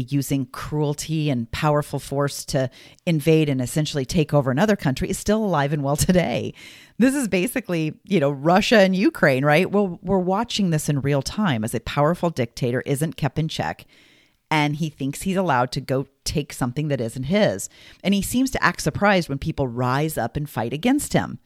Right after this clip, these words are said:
This is not a concept that is unique to the thirteenth or fourteenth century. It's happening today in the twenty-first.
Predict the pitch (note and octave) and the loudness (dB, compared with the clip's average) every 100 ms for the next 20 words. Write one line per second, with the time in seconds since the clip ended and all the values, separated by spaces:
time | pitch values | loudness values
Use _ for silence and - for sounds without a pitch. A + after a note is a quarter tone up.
0 | _ _ _ _ - - G#4 F#4 F#4+ D4+ | _ _ _ _ 0 0 0 -2 -2 -2
1 | - D4 F4 E3+ - D3 C#3+ D3+ D3+ D#3+ | 0 0 2 0 2 0 0 0 -2 -2
2 | - C#3 C3 - D#3 - D#3 D3 C#3 - | -4 -4 -4 -4 -6 -4 -6 -4 -6 -6
3 | - - B2+ - - A#3 - B2+ C2+ - | -8 -6 -8 -4 0 0 0 -6 -8 -12
4 | _ _ - A3+ - D4+ C4 A#3+ G#3 G3 | _ _ -2 0 2 2 2 0 0 0
5 | A#3 E3+ - B2+ B2+ - F#3+ - - | 0 -2 -4 -6 -4 -2 -2 -4 -10